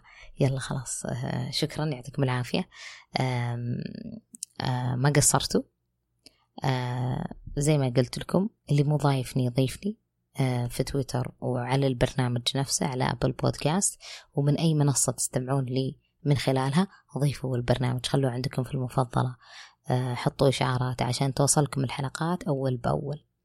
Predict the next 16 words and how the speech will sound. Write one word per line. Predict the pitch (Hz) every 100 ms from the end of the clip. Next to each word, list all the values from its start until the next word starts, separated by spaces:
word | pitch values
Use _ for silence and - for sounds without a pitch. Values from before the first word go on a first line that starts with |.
| _ _ - - _
يعطيكم | 139 - 143 139
العافية | 127 127 - 131
على | 127
الدعم | 123 127 127 131
مقدمًا. | 127 135 127 131 151 202 - _ _ _ _ - -
آه، | 127 127 123 123 127 127 -
كانت | 139 123
هذه | 127 131 127
بس | 135 - -
حلقة | - 123 - -
اليوم، | 165 208 208
وأتمنى | 185 - 151 139 135
أنها | 131 131
تكون | - 143 135
نالت | 143 175 175 165 -
على | 143 143 143